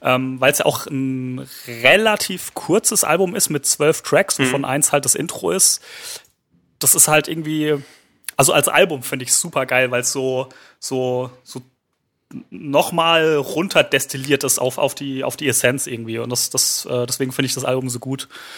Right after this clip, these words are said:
Speaker 1: Gefällt mir noch ein bisschen besser. Also die ganze Zeit war das Supreme Blind Hell.
Speaker 2: Ja.
Speaker 1: War eigentlich so mein, mein Favorit bis dahin.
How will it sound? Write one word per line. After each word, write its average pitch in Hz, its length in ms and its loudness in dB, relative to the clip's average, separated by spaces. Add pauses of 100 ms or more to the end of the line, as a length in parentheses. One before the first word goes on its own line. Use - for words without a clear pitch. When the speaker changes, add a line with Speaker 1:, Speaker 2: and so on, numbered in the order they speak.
(280)
Speaker 1:
Gefällt 143 360 4
mir 143 60 0
noch 139 160 0
ein 143 100 -6
bisschen 135 340 -4
besser. 131 320 -2
Also 127 160 -4
die 135 80 -4
ganze 139 200 4
Zeit 156 200 2
war 135 200 4
das 127 260 2 (200)
Supreme 147 340 0
Blind 127 300 4
Hell. 156 220 2 (720)
Speaker 2:
Ja. 117 160 6
Speaker 1:
War 127 100 6
eigentlich 151 220 2
so 151 120 4
mein, 139 220 4
mein 139 160 0
Favorit 151 460 2
bis - 160 0
dahin. 160 360 2